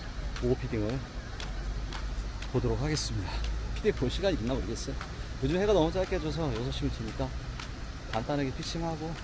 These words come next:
저녁 먹을 정도 자리만 만들고 내일 포팅 준비를 하기 위해서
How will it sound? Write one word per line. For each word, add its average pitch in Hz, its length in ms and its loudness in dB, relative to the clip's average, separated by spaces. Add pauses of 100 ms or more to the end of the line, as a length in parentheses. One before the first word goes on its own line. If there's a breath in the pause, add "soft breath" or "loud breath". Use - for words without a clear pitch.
(160)
저녁 120 200 2
먹을 117 240 2
정도 107 280 -2
자리만 107 340 0 (600)
만들고 101 440 0 (1700)
내일 123 300 6
포팅 185 440 6 (520)
준비를 110 340 2
하기 139 160 4
위해서 117 240 0